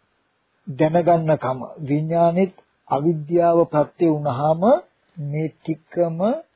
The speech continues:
විපාකයම කර්ම වෙනවා. විපාකයම කර්ම වෙනවා කියලා කියන්නේ දැන් මේ දැනගත් කම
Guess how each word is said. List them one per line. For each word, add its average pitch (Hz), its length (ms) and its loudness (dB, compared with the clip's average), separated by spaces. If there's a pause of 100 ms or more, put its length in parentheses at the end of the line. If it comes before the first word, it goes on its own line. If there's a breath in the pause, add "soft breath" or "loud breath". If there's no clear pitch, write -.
(160)
විපාකයම 165 720 -2
කර්ම 120 360 -10
වෙනවා. - 380 -16 (580)
විපාකයම 156 480 0
කර්ම 151 320 -2
වෙනවා 165 340 -2
කියලා 160 220 0
කියන්නේ 190 480 -2 (840 loud breath)
දැන් 170 280 2
මේ 214 360 4
දැනගත් 170 840 2 (2250)
කම 170 260 0